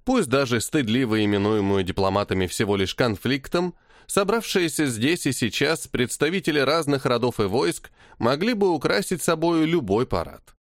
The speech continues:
На выглаженных мундирах, с нанесенными в полагающихся местах знаками принадлежности к тем или иным благородным родам, не имелось ни пятнышка. Выражение мужественных лиц демонстрировало полную уверенность в себе и своих силах,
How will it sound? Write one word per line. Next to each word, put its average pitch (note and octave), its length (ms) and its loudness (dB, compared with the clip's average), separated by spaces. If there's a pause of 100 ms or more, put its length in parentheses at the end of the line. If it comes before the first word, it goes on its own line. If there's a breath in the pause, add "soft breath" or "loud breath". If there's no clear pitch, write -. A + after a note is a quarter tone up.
(680)
На A2+ 260 2
выглаженных F3+ 600 0
мундирах, C#3+ 760 -2
с - 140 -10
нанесенными E3+ 720 2
в D3 100 -6
полагающихся C#3+ 760 0
местах B2+ 460 0
знаками A#2+ 500 0
принадлежности A2+ 880 0
к - 100 -10
тем A#2 240 2
или G#2+ 220 2
иным G#2+ 280 0
благородным G2 640 0
родам, A2 480 0 (400 loud breath)
не A#2+ 240 2
имелось A#3 380 0
ни D3 180 2
пятнышка. C#3 720 -2 (380 loud breath)
Выражение G#3+ 580 2
мужественных F#3+ 680 0
лиц F3+ 300 -2
демонстрировало D#3+ 840 0
полную C#3+ 440 2
уверенность A#2 540 0
в - 80 -14
себе A2+ 360 0
и G2 40 0
своих F2+ 400 -2
силах, F3+ 480 -2